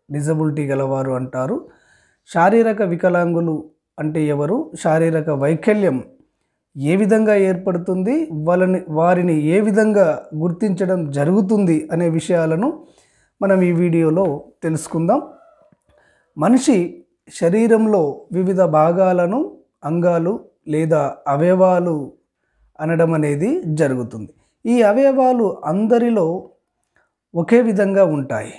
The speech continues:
కానీ కొన్ని సందర్భాలలో కొందరికి పుట్టుకతోనో లేదా వివిధ వ్యాధుల కారణంగానో లేదా ప్రమాదాల కారణంగానో అంగవైకల్యం అనేది సంభవిస్తుంది.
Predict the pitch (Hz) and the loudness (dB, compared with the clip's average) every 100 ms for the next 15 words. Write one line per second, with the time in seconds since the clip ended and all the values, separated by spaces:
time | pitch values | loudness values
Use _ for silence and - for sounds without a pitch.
0 | _ - 175 240 180 180 - 190 190 180 | _ 0 2 2 2 -2 -2 -2 0 0
1 | 156 180 202 190 196 190 185 175 156 170 | 0 0 0 2 4 4 2 -2 -4 -4
2 | 180 208 208 185 151 139 - 156 160 185 | 0 2 0 -2 -4 -6 -10 -10 -6 -4
3 | 170 175 175 165 - - _ _ _ _ | -2 -2 -2 -4 -8 -20 _ _ _ _
4 | - 160 185 202 180 156 139 165 175 170 | -4 0 2 4 2 0 -2 -4 0 0
5 | 156 151 165 185 190 190 160 170 170 170 | 0 2 0 2 0 2 0 2 0 0
6 | 165 160 160 156 - _ 151 156 180 175 | 0 0 -2 -6 -10 _ -6 -2 0 0
7 | 151 139 143 185 185 185 180 165 165 160 | 0 -2 2 4 4 4 2 0 -2 -2
8 | 165 165 165 160 185 302 392 - _ _ | -2 -2 -2 -2 -2 -4 -6 -16 _ _
9 | _ _ _ _ _ 147 180 208 202 196 | _ _ _ _ _ -2 2 4 4 2
10 | 190 180 175 170 160 156 170 294 359 - | 0 2 2 0 0 -2 0 -2 -4 -10
11 | - 180 156 147 131 - - 117 110 | -8 -2 0 0 -2 -6 -10 -14 -14